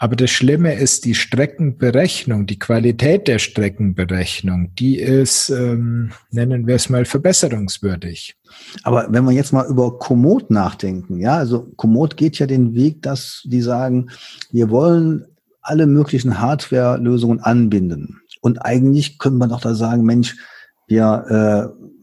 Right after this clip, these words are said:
Speaker 2: also Komoot quasi auf die Hardware zu bringen, wie bei Garmin und so weiter.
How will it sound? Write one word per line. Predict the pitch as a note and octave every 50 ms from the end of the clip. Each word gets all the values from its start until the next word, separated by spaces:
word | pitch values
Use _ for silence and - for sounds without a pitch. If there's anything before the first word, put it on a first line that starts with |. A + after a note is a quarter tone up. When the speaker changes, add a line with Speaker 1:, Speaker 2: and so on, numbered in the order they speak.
| _ - -
Speaker 2:
also | A2+ A#2 A#2
Komoot | A2+ - A#2+ A2+ A#2 A#2+ C#3 B2+ -
quasi | - - A2+ A#2 A#2+ A#2 A#2+ -
auf | - A#2 A2+
die | - A#2+ G#2+
Hardware | G#2+ G#2+ A2 A2 - G#2
zu | F#2+ - G#2 F#2
bringen, | F2 E2+ E2+ E2 F2 F2+ F2
wie | F#2+
bei | F#2 F2+ F2+ F2+
Garmin | F2 F2+ F2 F#2+ F#2+ F2
und | E2+ F#2
so | - F#2 E2
weiter. | E2 G#2 A2 C#3+ D3+